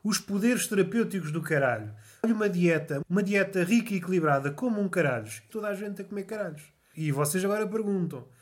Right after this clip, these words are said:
"Mas será que há alguma árvore que dá caralhos?" Sim, a caralheira. A caralheira dá caralhos. Não é muito comum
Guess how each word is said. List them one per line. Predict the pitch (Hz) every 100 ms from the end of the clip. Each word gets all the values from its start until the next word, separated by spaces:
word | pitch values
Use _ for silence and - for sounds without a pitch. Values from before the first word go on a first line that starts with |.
| _ -
"Mas | 247 -
será | 247 233
que | 233
há | 226
alguma | 208 190 202
árvore | 175 180 165 -
que |
dá | 160 160
caralhos?" | 156 135 131 196 -
Sim, | - 240 233 -
a | 104
caralheira. | 120 131 202 185 156
A | 151
caralheira | 110 95 110 123
dá | 143
caralhos. | 151 208 170 - - _ _ - -
Não | 127
é | 139
muito | 151 156
comum | - 143 175